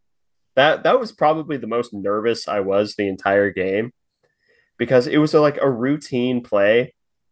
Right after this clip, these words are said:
And it, it, Cash Rugeley, uh, normally I kinda scoff whenever players blame the glove.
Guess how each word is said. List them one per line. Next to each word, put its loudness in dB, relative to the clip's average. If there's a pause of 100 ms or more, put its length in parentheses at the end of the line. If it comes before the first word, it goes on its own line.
(280)
And 4 (800)
it, -8
it, -10
Cash 2
Rugeley, 2 (280)
uh, 0 (360)
normally 4
I 6
kinda 2
scoff 2
whenever -2
players 0
blame -4
the -2
glove. -2